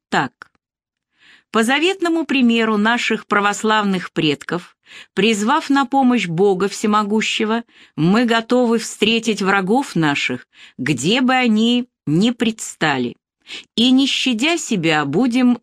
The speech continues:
в неразрывном союзе с святой нашей Русью защищать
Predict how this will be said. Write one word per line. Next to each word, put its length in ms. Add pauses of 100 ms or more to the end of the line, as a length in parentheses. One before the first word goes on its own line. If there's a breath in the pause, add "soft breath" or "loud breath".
в 120
неразрывном 800
союзе 600
с 80
святой 500
нашей 420
Русью 560 (600 loud breath)
защищать 840